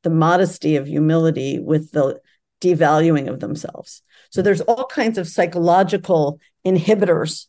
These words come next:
Speaker 1: um, to psychological safety, to collaboration, to building trust, to collective intelligence,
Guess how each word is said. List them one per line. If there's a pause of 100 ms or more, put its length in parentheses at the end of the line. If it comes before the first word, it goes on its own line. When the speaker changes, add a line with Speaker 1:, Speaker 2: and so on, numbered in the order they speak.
(400)
Speaker 1:
um,
to
psychological
safety,
to
collaboration,
to
building
trust,
to
collective
intelligence,